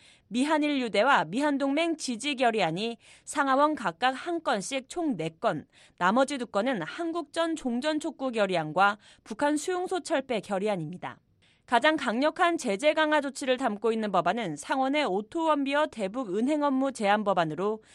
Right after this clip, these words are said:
지난 유월 하노이 이 차 미북 정상회담 결렬 이후 오 일 만에 초당적으로 상정됐습니다. 하노이 회담 직전 하원에서도 대통령의 독자적 대북 제재 완화를 제한하는 내용의 법안이 발의됐지만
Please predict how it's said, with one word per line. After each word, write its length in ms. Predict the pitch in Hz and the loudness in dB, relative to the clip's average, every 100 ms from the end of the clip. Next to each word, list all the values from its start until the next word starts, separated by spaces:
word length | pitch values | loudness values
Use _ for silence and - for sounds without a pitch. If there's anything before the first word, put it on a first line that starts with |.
| - _ | -20 _
지난 320 | - 254 254 | -2 0 2
유월 220 | 247 294 | 4 4
하노이 560 | 330 359 320 320 330 214 | 2 0 -2 -2 -2 -4
이 80 | 208 | -4
차 220 | 339 302 | 0 0
미북 340 | 226 240 294 | 0 -4 -4
정상회담 640 | 302 277 294 277 254 240 | -2 -2 0 0 0 0
결렬 360 | 233 196 202 202 | 0 0 0 -2
이후 380 | 165 202 254 156 | -2 -4 -4 -4
오 180 | - 233 | -2 -2
일 140 | 247 | 0
만에 280 | 240 190 254 | 0 0 0
초당적으로 720 | 269 - 370 359 339 247 160 | -4 -2 0 0 -2 -4 -4
상정됐습니다. 840 | 123 269 269 262 180 - 139 156 - _ _ _ _ | -8 -6 -4 -4 -6 -10 -12 -12 -14 _ _ _ _
하노이 360 | - 339 359 359 | 0 0 2 2
회담 280 | 359 320 311 | 4 4 2
직전 320 | 294 294 294 | 0 0 2
하원에서도 680 | 320 311 277 220 196 269 160 | 2 2 2 -2 -2 -2 -4
대통령의 600 | 190 208 277 269 285 330 | -4 -4 0 0 0 0
독자적 580 | 262 190 311 320 320 - | -2 -4 0 2 2 0
대북 360 | 240 226 277 | -2 -2 -4
제재 240 | 285 262 269 | -4 2 4
완화를 460 | 254 226 220 277 | 4 2 0 -2
제한하는 640 | - 185 214 294 277 269 262 | -2 -2 0 0 0 0 0
내용의 360 | 196 170 196 | 0 0 -2
법안이 440 | 202 180 170 180 185 | -2 -2 -2 -2 -4
발의됐지만 720 | 196 180 175 - 185 220 143 | -4 -4 -4 -8 -4 -4 -4